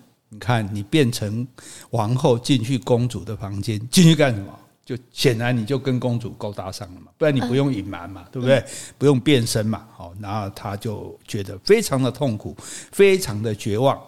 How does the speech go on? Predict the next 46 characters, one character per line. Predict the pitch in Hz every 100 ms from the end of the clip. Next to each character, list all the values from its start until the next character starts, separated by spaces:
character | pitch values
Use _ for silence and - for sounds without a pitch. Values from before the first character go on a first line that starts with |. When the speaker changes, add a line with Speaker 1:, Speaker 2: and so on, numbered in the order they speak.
| - - -
Speaker 1:
那 | - 127
他 | 117 143
当 | 233 208
然 | 165
很 | 120 110
恨 | 107 170
太 | 127 147
阳 | 110 117
神， | 113 95 110 -
那 | 113
他 | - 127 135
也 | 120 110 113
很 | - 117 -
嫉 | - 220 143
妒 | 214 151
公 | 110 190 214
主。 | 214 113 123 - - _ -
Speaker 2:
对。 | 233 202 - - -
Speaker 1:
好， | - 78
痛 | 208 247
苦 | 151 131
跟 | 170
嫉 | 175 180
妒 | 147 147 113 - _
会 | - 120
怎 | -
么 | 92
样？ | 95 98 _ _
Speaker 2:
仇 | - 185 196
恨 | - 294 220
啊。 | 220 208
Speaker 1:
哦， | 143 - 156 156 156 -
痛 | 135
苦 | 113
跟 | 95 90 107
嫉 | 123
妒 | 104 113 -
带 | - 127 104
来 | 92 -
仇 | - - 104
恨。 | - - - -
Speaker 2:
对。 | 277 233 202
Speaker 1:
仇 | 131 123
恨 | 185 127
就， | 117 156 - _ _
哎， | -